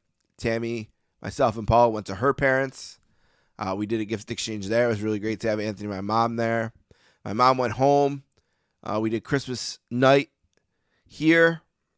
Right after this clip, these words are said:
Santa came, got great gifts.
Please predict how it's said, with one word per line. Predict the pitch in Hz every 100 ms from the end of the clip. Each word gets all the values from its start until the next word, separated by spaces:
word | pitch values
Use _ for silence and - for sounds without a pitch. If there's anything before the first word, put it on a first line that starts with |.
| _
Santa | - 156 156 147
came, | 156 151 156 147 147 _ _ _ _ _ _ _ _
got | 117 117
great | - 127 120
gifts. | 165 170 - - -